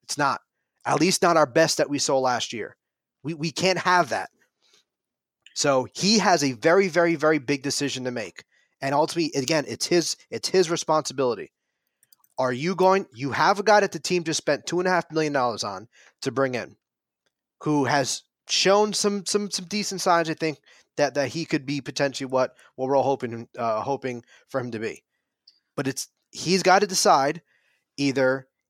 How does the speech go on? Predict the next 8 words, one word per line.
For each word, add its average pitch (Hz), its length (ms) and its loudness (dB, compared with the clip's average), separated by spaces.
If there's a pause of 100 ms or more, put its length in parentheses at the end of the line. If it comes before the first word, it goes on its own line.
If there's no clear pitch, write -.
(220)
he's 147 320 -2
going 135 280 0
to 127 320 -4 (800)
do, 156 280 -2 (160)
start 143 280 0
starting 175 560 2 (720)
Matthias 165 680 0 (720)
more, 139 420 0